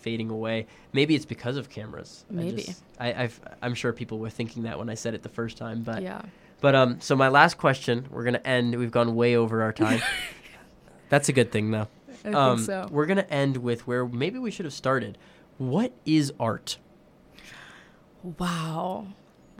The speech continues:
Speaker 1: What are you
Speaker 2: That
Speaker 1: studying? You've dedicated four years of your life to
Speaker 2: <laughs>
Speaker 1: studying art history. Now tell me what art is. I wanna know.
Speaker 2: That is a loaded question, only because, um, what I look at and what most people may think, um,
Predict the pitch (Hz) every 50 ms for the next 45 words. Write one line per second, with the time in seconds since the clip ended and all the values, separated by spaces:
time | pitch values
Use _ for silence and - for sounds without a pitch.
0 | - - - - - 139 156 226 294 330 311 277 262 220 220 202 208 233 254 226
1 | 139 - - - 165 190 220 185 208 208 208 233 226 240 226 208 190 - - 196
2 | 196 277 302 294 285 269 240 165 165 160 453 - 311 294 - - - 208 - -
3 | 135 156 160 156 156 165 156 147 - 143 127 127 131 131 - - 175 180 196 214
4 | 202 185 165 - 139 139 131 107 117 110 95 - - - 135 135 143 165 175 180
5 | 165 147 123 107 - - - - - - - - - 233 233 220 233 226 226 233
6 | 254 - - 269 254 277 262 240 226 220 208 208 214 202 - - 226 214 - -
7 | - - - 190 175 170 170 170 - - 185 214 220 226 226 214 226 214 - -
8 | 214 202 190 190 185 185 - - - - - _ - - - - - - - -
9 | - - - 208 214 208 202 208 214 220 220 226 233 - - - 214 240 254 269
10 | 285 294 277 262 247 247 - 247 254 262 - - - 220 220 220 220 220 214 208
11 | 202 202 - 214 214 214 220 220 214 214 214 - - 240 - 226 220 226 214 185
12 | 185 180 - - - - 185 190 226 285 - - - - - - - - - -
13 | - - 254 269 269 262 262 262 269 277 -